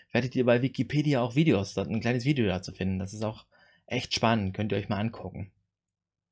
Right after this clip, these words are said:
Ja, das Ganze fand, ähm, in den Niederlanden statt, in vielen verschiedenen Städten. Und ein Grund dafür war, dass man eben Geld auftreiben musste.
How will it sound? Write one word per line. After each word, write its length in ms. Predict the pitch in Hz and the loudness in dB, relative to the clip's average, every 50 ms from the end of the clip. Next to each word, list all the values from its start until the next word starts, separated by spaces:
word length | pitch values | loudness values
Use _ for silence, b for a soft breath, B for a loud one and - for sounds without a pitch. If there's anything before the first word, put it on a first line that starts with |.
| _ B B B B B B B - | _ B B B B B B B 0
Ja, 80 | 135 | 4
das 100 | 135 127 | 4 4
Ganze 260 | - 127 135 131 135 | 4 4 2 2 0
fand, 360 | 120 - 131 127 131 117 - - | 0 2 4 4 4 2 0 -2
ähm, 380 | - 123 113 110 113 117 113 - | 2 2 4 4 4 4 2 2
in 140 | 123 120 | 2 2
den 100 | 120 117 | 4 4
Niederlanden 480 | 120 131 147 160 160 156 151 147 151 160 | 4 4 4 4 4 4 4 4 2 0
statt, 340 | 156 - - 160 180 175 - B B B B B B | 0 0 2 2 2 0 -2 B B B B B B
in 300 | - 120 120 120 123 120 | 0 2 2 2 2 0
vielen 280 | - - 156 156 160 | 2 2 4 4 4
verschiedenen 460 | 151 143 135 - 143 139 139 139 131 123 | 4 2 2 2 0 2 2 0 0 0
Städten. 600 | - - 139 143 151 - 139 139 160 185 185 - b b b b b b b b b b | 0 2 2 2 2 2 4 4 4 4 2 0 b b b b b b b b b b
Und 480 | - - 127 123 120 123 123 113 - - | -2 0 2 4 4 2 0 -2 -4 -4
ein 160 | - 135 139 | -2 0 0
Grund 240 | 127 117 135 151 143 | 2 2 2 4 4
dafür 380 | 135 127 123 - 135 127 123 117 | 4 2 2 4 2 2 4 2
war, 420 | 123 123 123 123 127 123 120 120 - _ _ _ _ - | 2 2 2 2 2 0 -2 -4 -10 _ _ _ _ -8
dass 200 | - 120 117 - | -8 -8 -6 -4
man 140 | 131 127 117 | -4 -2 -2
eben 220 | - 120 117 117 | 0 0 0 2
Geld 420 | - 113 110 120 117 - - - - _ _ - - - _ _ _ _ _ _ - | 2 4 4 4 2 0 -10 -18 -20 _ _ -20 -20 -20 _ _ _ _ _ _ -2
auftreiben 500 | - 110 107 - - - 92 92 90 90 | 0 0 0 0 -4 -8 -6 -6 -4 -4
musste. 340 | 95 101 98 - - - | -4 -4 -4 -4 -6 -8